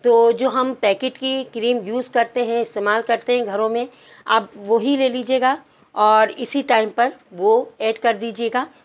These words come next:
तो आपकी ये क्रीम, ये कस्टर्ड तैयार हो जाएगा इंशाल्लाह। और बस मैं इसे थोड़ा सा और हिला लूँ ताकि ये टूट जाए अच्छे से।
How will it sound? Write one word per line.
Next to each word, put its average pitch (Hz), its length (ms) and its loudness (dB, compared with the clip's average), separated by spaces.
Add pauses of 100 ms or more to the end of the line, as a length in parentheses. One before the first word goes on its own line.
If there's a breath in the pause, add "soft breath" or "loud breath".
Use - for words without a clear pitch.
(160)
तो 214 180 4
आपकी 226 540 -2 (680)
ये 214 120 -2
क्रीम, 220 400 -4 (200)
ये 202 100 -6
कस्टर्ड 208 520 0 (480)
तैयार 190 300 0
हो 214 140 -4
जाएगा 226 280 2
इंशाल्लाह। 220 480 0 (340 loud breath)
और 202 160 4
बस 247 240 -2
मैं 240 120 0
इसे 226 180 -4
थोड़ा 208 260 2
सा 208 200 2
और 202 220 0 (320)
हिला 185 200 -2
लूँ 233 160 -4 (800)
ताकि 190 220 -8
ये 190 100 -2
टूट 202 260 -8
जाए 240 160 -2
अच्छे 233 240 -6
से। 277 200 -8